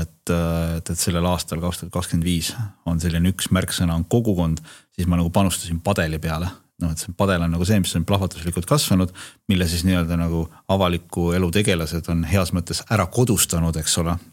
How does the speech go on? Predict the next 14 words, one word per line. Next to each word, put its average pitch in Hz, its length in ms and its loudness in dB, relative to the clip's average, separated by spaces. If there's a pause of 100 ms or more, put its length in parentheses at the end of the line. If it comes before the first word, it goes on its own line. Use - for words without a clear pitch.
Et - 80 -4
siin 87 180 0
Eestis 90 300 0
on 87 80 4
ju 90 80 4
ka 90 80 2
tegelikult 82 400 -2
padelihallides 85 840 0 (100)
on 82 160 4 (120)
väga 87 300 2
palju 87 220 2
tuntud 95 320 2
inimesi 87 320 4
mängimas. 78 400 0